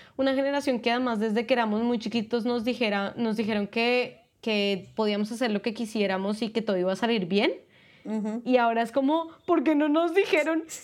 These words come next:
Speaker 1: que era muy difícil?". <laughs> Que
Speaker 2: Sí, sí, sí,
Speaker 1: realmente,
Speaker 2: sí, sí, sí.
Speaker 1: que realmente no iba a ser como nosotros queríamos y no sabemos qué hacer con esa esperanza. ¿Cómo transformar esa esperanza en algo
Speaker 2: Ya.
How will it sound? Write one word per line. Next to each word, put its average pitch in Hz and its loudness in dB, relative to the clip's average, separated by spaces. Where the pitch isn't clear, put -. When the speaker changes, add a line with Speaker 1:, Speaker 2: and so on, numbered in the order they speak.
Speaker 1:
que 330 0
era 311 2
muy 330 0
difícil?". 349 0
<laughs> - -
Que 311 2
Speaker 2:
Sí, - -
sí, 277 6
sí, 285 2
Speaker 1:
realmente, 294 4
Speaker 2:
sí, 480 -8
sí, - -8
sí. - -16
Speaker 1:
que 311 2
realmente 285 0
no 285 0
iba 359 0
a - 0
ser 311 0
como 320 -2
nosotros 294 -2
queríamos 269 -2
y 302 0
no 262 -2
sabemos 233 -2
qué 277 -2
hacer 262 -4
con 262 -2
esa 262 -2
esperanza. 208 -2
¿Cómo 269 2
transformar 285 0
esa 233 -4
esperanza 220 -2
en 226 -2
algo 214 0
Speaker 2:
Ya. 190 -8